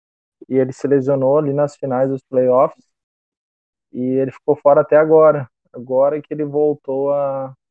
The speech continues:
a ser relacionado de novo. O outro jogador que, de repente, pode aparecer aí é o Tozun,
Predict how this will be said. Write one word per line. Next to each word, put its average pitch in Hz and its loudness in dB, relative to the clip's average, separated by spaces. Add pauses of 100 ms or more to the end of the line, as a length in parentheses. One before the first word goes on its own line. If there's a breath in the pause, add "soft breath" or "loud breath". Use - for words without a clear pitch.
(360)
a 135 -8
ser - -6
relacionado 175 0
de 156 -2
novo. 143 -4 (680)
O 147 0
outro 156 -2
jogador 156 4
que, 160 0 (300)
de 151 4
repente, 165 2
pode 160 4
aparecer 160 0
aí 151 0 (920)
é 147 -4
o 151 -2
Tozun, 165 -6